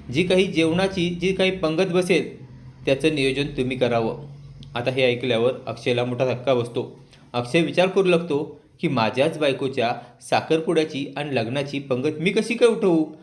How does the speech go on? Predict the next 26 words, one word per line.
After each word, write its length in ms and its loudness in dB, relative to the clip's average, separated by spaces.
आणि 140 -2
त्याचं 240 -2
नियोजन 340 0
मी 80 -4
कसं 260 -4
काय 160 0
करू? 240 -2
अण्णासाहेब 440 0
म्हणतात, 300 -6
"आता 220 0
हे 140 2
सगळं 240 2
तुम्हालाच 460 2
बघायचं 360 0
आहे." 200 2
त्यावेळी 220 4
अक्षय 320 2
म्हणतो, 300 0
"नाही, 380 2
नाही 200 4
सर, 180 2
ते 60 6
मी 120 4
नाही 180 4
करू 200 2
शकत." 260 0